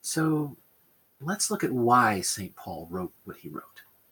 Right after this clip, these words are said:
The first sentence in this short passage was, "I would like you to be free from concern."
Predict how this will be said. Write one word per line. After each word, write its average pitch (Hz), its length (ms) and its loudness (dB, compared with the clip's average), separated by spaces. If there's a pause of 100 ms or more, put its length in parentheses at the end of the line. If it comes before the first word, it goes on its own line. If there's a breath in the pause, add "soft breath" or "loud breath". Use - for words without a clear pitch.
(1160)
The - 60 -4
first - 300 0
sentence 127 340 -2
in 123 80 -4
this 107 280 -6
short - 280 -2
passage 104 440 -4
was, 101 240 -4 (640 loud breath)
"I 175 160 2
would 151 200 4
like 143 340 0
you 151 120 -2
to - 140 -8
be 110 180 -6
free 131 380 -4
from 127 280 -4
concern." 98 640 -8